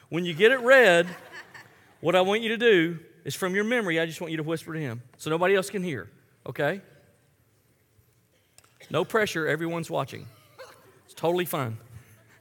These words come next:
All right, you ready? You think you got it? <laughs> Wait, that's the second time you looked at it, right? Oh, third time. Okay, all right, last time. <laughs> All right, you gotta whisper so nobody can hear, okay?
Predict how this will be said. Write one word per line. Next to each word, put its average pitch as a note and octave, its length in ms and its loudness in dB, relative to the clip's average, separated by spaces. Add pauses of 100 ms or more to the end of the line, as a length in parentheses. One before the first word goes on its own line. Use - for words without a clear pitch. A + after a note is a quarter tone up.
(480)
All D3+ 80 0
right, D3+ 120 -2
you E3+ 140 -2
ready? A3+ 320 2 (300)
You D#3+ 100 -8
think F#3 160 -2
you F#3 60 -2
got G3 220 4
it? B3+ 120 -4 (540)
<laughs> - 480 -20
Wait, F3 220 2
that's E3+ 180 -2
the E3+ 80 -8
second A#3 300 -2
time A3 200 -2
you A3+ 60 -4
looked B3+ 200 -2
at C#3 100 0
it, B2+ 60 -6
right? C3+ 260 0 (840)
Oh, E3 80 2
third D#4 300 6
time. G3+ 240 6
Okay, A3+ 200 4
all G3 160 6
right, F3+ 220 6
last A3 300 6
time. D#3 280 2 (1120)
<laughs> - 40 -4
All - 80 4 (1000)
right, F#3+ 100 4
you - 20 0
gotta B3 160 6
whisper C4 400 2
so A3+ 120 -4
nobody A3+ 260 2
can A#3+ 160 -2
hear, E3 200 2
okay? F#3+ 320 2